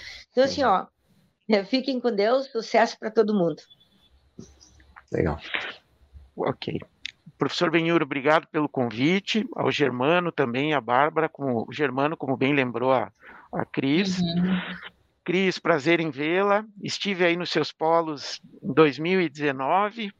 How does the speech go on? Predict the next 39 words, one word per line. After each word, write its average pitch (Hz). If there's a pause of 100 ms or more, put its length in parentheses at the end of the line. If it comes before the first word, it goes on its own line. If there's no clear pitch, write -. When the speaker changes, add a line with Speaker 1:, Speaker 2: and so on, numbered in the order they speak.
(240)
Speaker 1:
Isso. 180
Speaker 3:
E 151 (360)
nos 165
encontrando 165
agora 147
novamente, 139
foi, 156 (520)
fiquei -
muito 190
feliz 156
em 147
te 135
ver. 147 (640)
Speaker 1:
Eu 165
também. 175
Speaker 3:
Heloísa, 208 (720)
sucesso. 202 (540)
Speaker 4:
Obrigada. 175
Speaker 3:
Conte 214
com 202
a 185
gente 185
aqui 175
em 190
Curitiba, 185
no 175
polo, 160
do 156
Polo 160
sic, -
também 160
se -
precisar 156
de 160
alguma 143
coisa, 156
estamos 160
à 147
disposição. 135